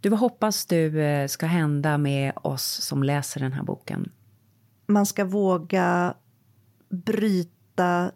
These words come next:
Speaker 2: sina köttiga mönster
Speaker 1: Mm.
Speaker 2: faktiskt och bli inspirerad till att byta ut något till en början och sen så blir det ett behov så
Speaker 1: Mm.
Speaker 2: småningom.
Speaker 1: Mm.
Speaker 2: Att sen vill man ha mer grönt.
Speaker 1: Mm.
Speaker 2: Det, det är min önskan.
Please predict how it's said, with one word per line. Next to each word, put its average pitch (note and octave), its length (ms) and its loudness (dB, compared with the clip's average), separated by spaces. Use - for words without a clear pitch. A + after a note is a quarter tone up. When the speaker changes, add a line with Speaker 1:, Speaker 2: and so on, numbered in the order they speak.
Speaker 2:
sina F3+ 760 2
köttiga - 1120 -2
mönster F#3 600 0
Speaker 1:
Mm. F3 220 0
Speaker 2:
faktiskt F3+ 580 -4
och F3+ 320 2
bli G3+ 180 4
inspirerad G#3 880 2
till E3+ 300 2
att E3+ 180 -2
byta F3 400 2
ut E3+ 260 2
något G3 540 4
till G3 160 2
en F3+ 100 4
början E3 640 2
och F3+ 120 0
sen E3+ 300 2
så F#3+ 160 -2
blir F3 140 2
det D#3+ 140 2
ett - 400 -6
behov G3+ 380 0
så - 160 -2
Speaker 1:
Mm. D#3+ 100 4
Speaker 2:
småningom. D#3+ 500 -2
Speaker 1:
Mm. F3 220 2
Speaker 2:
Att - 240 -14
sen G#3 240 4
vill A3 380 2
man E3+ 340 2
ha - 280 0
mer D#3 280 -2
grönt. - 460 -8
Speaker 1:
Mm. G3 240 0
Speaker 2:
Det, G#3+ 220 2
det G3+ 300 2
är D#3 40 0
min D3+ 260 0
önskan. F3 460 -4